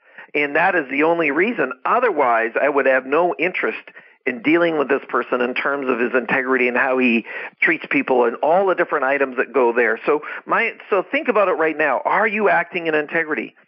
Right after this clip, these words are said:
Are you, and is what you're saying to other people the truth? Are you, um, misrepresenting? Or are you really coming through and making sure that you are keeping your promises?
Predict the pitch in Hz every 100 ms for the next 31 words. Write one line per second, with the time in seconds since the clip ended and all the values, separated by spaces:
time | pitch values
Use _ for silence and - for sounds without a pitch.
0 | _ - _ 147 175 220 208 165 165 170
1 | 147 156 196 202 220 220 185 175 - 170
2 | 165 165 160 151 151 185 175 - - -
3 | - - - - - - 202 254 127 -
4 | _ _ _ _ - 151 160 165 165 165
5 | 165 _ - 143 143 139 139 147 _ _
6 | _ 139 180 - 190 185 160 170 151 104
7 | _ _ _ _ - 175 175 170 165 160
8 | - - 139 147 143 143 156 165 156 -
9 | 165 151 135 - 147 135 123 135 135 135
10 | - 143 131 127 113 107 - - - 135
11 | 131 123 - 165 156 127 123 120 - 143
12 | 139 160 -